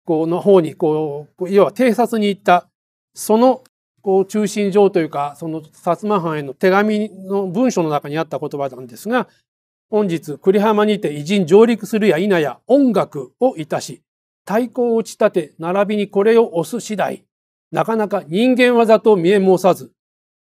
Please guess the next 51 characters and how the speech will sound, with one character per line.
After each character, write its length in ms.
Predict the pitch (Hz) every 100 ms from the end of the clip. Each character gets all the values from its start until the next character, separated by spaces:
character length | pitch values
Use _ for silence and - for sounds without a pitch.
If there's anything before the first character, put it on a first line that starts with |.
| _
太 160 | 220 233
鼓 180 | 233 220
の 140 | 220
打 60 | 214
ち 140 | 208
よ 300 | 202 147 -
う、 40 | _ _ _ _
ト 140 | 277
ン 140 | 269 196
ト 180 | 208
ン 140 | 202 156
ト 200 | 220 208
ン 120 | 170
ト 160 | 175 156
ン 60 |
ト 140 | - 147
ト 120 | -
ト 140 | - 185
ン、 160 | 139 _ _ _ _ _ _ _
意 100 | 226
図 120 | 214
面 260 | 180 156 202
白 260 | 196 214 208
き 120 | 156
打 120 | 147
ち 160 | 160 180
よ 120 | 151
う 20 |
な 140 | 139
り。」 180 | - - _ _ _ _ _ _ _ _ _ _ _ _ _ _
え 240 | 180 180
ー、 40 | 170
こ 160 | -
れ 100 | 226
を 100 | 254
見 120 | 262 269
た 120 | 226
時 220 | 202 185
に 180 | 180 170 175
大 220 | - 202
変、 240 | 185 185 185
ま 120 | 190
あ、 40 |
衝 200 | 151 185
撃 260 | 175 175 -
を 60 | 165
受 120 | 156
け 20 |
ま 140 | 165 151
し 80 |
た。 180 | - _